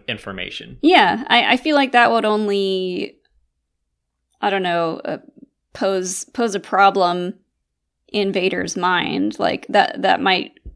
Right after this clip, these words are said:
Speaker 2: give him a little bit of hope, and, and Sidious certainly doesn't want that for Vader. <laughs>
Speaker 1: Yeah, Sidious tends to want to cut off all ties that Vader had to his past.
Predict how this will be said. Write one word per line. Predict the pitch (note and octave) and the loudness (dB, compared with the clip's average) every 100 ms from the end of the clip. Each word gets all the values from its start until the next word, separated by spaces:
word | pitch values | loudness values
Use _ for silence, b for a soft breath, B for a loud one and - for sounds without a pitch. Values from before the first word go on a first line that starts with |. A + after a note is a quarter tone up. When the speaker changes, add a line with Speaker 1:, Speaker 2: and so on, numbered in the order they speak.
| _ _ _ _ _ _ _ - A#3 | _ _ _ _ _ _ _ -10 0
Speaker 2:
give | E4+ C#4+ | 2 4
him | D#4 D4+ | 2 4
a | |
little | D4 C#4+ | 4 4
bit | C4+ B3+ | 4 2
of | B3 | 4
hope, | G#3+ - - | 2 0 -4
and, | D#3+ F3 - - | -4 -4 -8 -6
and | F#3+ F3+ | -6 -2
Sidious | A3+ G#3+ G#3 | -2 0 0
certainly | - A#3 F#3+ G3+ | -2 -4 -2 0
doesn't | G3 G3 F#3 | 2 2 0
want | G3 F#3+ | 0 2
that | F#3+ - | 2 2
for | F#3 | -4
Vader. | F3 - A#3 C#4 | -4 2 2 2
<laughs> | - - - b b b b b | -4 -16 -16 b b b b b
Speaker 1:
Yeah, | C3 A#2 A2+ B2+ | 2 4 2 -2
Sidious | - C#3+ C#3 C3 - | -2 0 0 0 -2
tends | - A#2 A2+ | -2 -2 -2
to | A2+ | -4
want | G#2 G2+ G2+ - | -4 -4 -6 -8
to | - G2+ | -6 -6
cut | - A2+ | -2 -2
off | G2+ G2+ - | 0 -2 -2
all | G#2 G2 | -2 -2
ties | - G#2+ G2+ G2 G#2+ - | -4 -2 -2 -2 -8 -10
that | A2 | -10
Vader | G#2 G2+ | -8 -8
had | G2+ G2 F#2 | -6 -8 -8
to | F2+ | -12
his | F#2 | -10
past. | G#2 F#2+ F#2+ - - | -6 -4 -4 -6 -12